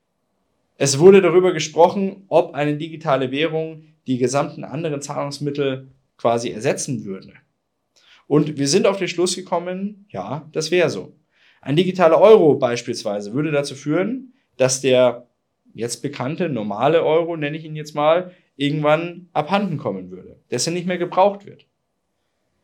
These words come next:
Wir sind auch davon ausgegangen, dass eine digitale Währung, zum Beispiel ein digitaler Euro, nicht von heute auf morgen eingeführt wird.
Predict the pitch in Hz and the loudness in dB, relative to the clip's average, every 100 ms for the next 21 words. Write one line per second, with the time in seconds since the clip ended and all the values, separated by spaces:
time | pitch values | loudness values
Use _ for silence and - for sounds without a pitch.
0 | _ - 131 147 143 196 190 165 156 175 | _ -2 0 2 2 2 2 0 0 0
1 | - 156 156 156 160 160 _ _ - 131 | -2 -4 -4 -4 -10 -16 _ _ -2 -2
2 | 131 - 127 123 120 170 180 170 151 139 | -2 -4 -2 -2 -6 -8 -8 -2 0 0
3 | 131 147 156 156 151 110 - 110 131 139 | 0 0 0 -4 -8 -8 -6 -8 -8 -6
4 | 143 123 104 135 139 131 131 127 139 147 | 0 2 2 2 0 -4 -6 -2 0 0
5 | 131 151 156 101 98 - - - - - | 4 4 4 -2 -10 -12 -20 -20 -20 -20